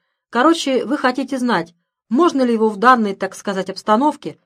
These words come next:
поставить на взрывные работы?» «Да, именно». «Считаю, можно». «Ну, Михаил Кузьмич, спасибо. Ей-богу, гора с плеч».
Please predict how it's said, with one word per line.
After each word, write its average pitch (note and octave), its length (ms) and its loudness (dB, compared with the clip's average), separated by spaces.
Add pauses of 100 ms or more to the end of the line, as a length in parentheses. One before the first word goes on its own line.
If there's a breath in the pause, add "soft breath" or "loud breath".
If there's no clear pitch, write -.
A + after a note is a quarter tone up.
(120)
поставить B3 460 0
на A#3 60 -2
взрывные A3 360 0
работы?» F#3+ 540 -2 (1080)
«Да, C#4+ 380 4
именно». F#3+ 520 -6 (920)
«Считаю, D4+ 480 2
можно». F3+ 480 -4 (1160)
«Ну, D#4 160 4
Михаил D4+ 360 4
Кузьмич, A#3+ 380 -2
спасибо. G3 680 -6 (340)
Ей-богу, B3+ 480 2
гора A#3+ 280 4
с - 80 -8
плеч». F3+ 420 -4